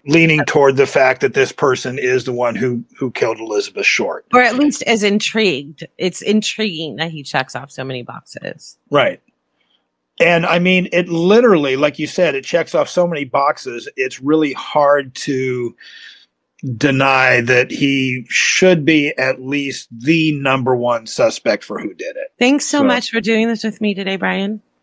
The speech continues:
Speaker 1: Oh, absolutely.
Speaker 2: Is there anything you wanna plug? Okay, I'll, I'll, I'll, the, you said eleven of your books are on Amazon right now?
Speaker 1: Uh, yes.
Speaker 2: Okay, and you did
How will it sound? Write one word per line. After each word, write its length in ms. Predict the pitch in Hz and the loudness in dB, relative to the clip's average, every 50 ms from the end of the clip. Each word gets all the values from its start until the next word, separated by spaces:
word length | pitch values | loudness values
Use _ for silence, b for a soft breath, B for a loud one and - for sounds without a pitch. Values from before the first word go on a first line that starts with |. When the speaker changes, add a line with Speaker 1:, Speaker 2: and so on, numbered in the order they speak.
| _ - | _ 2
Speaker 1:
Oh, 120 | 220 247 | 4 4
absolutely. 680 | 185 190 180 - 170 151 147 165 208 - - 185 180 - _ _ _ - | 4 2 0 -2 -2 0 0 0 0 -2 -6 -12 -14 -18 _ _ _ 0
Speaker 2:
Is 120 | 220 220 240 | 2 4 4
there 120 | 240 226 | 4 4
anything 220 | 226 226 214 240 | 4 2 0 0
you 60 | 240 233 | 0 0
wanna 140 | 220 220 | -2 -2
plug? 240 | 214 226 202 214 208 | 0 0 0 0 0
Okay, 240 | - 190 - 196 175 | -4 -4 -4 -4 0
I'll, 260 | 147 185 190 - - - - - | 2 2 0 0 -4 -6 -2 2
I'll, 140 | 202 196 | 2 4
I'll, 340 | - 190 202 208 202 - - | 4 4 4 4 2 0 0
the, 140 | 185 208 - - _ _ _ | -2 -2 -2 -2 _ _ _
you 140 | - 170 220 208 | -2 -2 -2 0
said 160 | - 214 202 | -2 -4 -4
eleven 400 | 196 185 190 185 190 190 190 214 | -4 -6 -2 -2 -2 -2 0 -2
of 120 | 220 214 214 | -4 -4 -4
your 120 | 226 220 | -6 -4
books 340 | 220 233 240 254 - - - | -2 -2 -4 -4 -8 -14 -8
are 140 | - 214 214 | -6 -4 -2
on 160 | 208 214 220 | -2 -4 -4
Amazon 400 | 190 196 208 214 214 202 220 214 | -4 -4 -6 -4 -6 -6 -6 -4
right 140 | 220 220 196 | -6 -6 -6
now? 240 | 214 226 247 269 269 _ _ _ _ _ | -6 -8 -8 -10 -14 _ _ _ _ _
Speaker 1:
Uh, 360 | 143 131 135 135 131 127 127 127 | 0 0 2 2 2 0 0 -2
yes. 420 | 123 123 120 117 - - - - - _ _ _ _ _ _ _ _ _ _ _ - | -4 -6 -6 -6 -6 -8 -12 -18 -20 _ _ _ _ _ _ _ _ _ _ _ -8
Speaker 2:
Okay, 380 | 165 190 175 165 - - - _ | -6 -4 -6 -6 -6 -10 -10 _
and 300 | - 202 202 196 202 208 196 | 0 0 2 2 0 0 -2
you 120 | 208 208 | -2 -2
did 400 | - 196 196 185 185 180 156 | 0 0 2 2 0 -2 -4